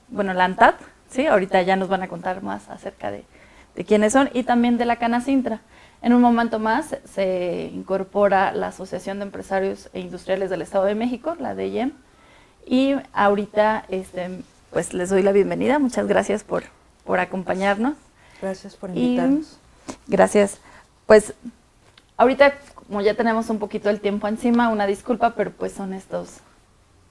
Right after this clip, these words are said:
Speaker 1: cuestiones técnicas que, que en su momento tenemos que, que superar. Eh, la duración más o menos de este webinar es de cincuenta a sesenta minutos. Eh, esperamos ser muy concretos y buscar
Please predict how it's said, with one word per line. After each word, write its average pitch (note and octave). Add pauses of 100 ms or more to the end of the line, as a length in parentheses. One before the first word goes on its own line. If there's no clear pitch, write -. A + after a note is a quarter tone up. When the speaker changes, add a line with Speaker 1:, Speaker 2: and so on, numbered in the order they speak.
(240)
Speaker 1:
cuestiones A3
técnicas A3
que, F#3 (420)
que A3
en G3
su G#3+
momento G3+
tenemos F#3+
que, F3+ (220)
que G3+
superar. F#3+ (600)
Eh, G#3
la G#3+
duración A#3
más C4
o -
menos B3
de A3
este A3
webinar B3
es G3
de G3+
cincuenta G#3
a -
sesenta G3+
minutos. B3+ (500)
Eh, G3+
esperamos G3+
ser G3
muy G#3
concretos A#3+
y A3
buscar G3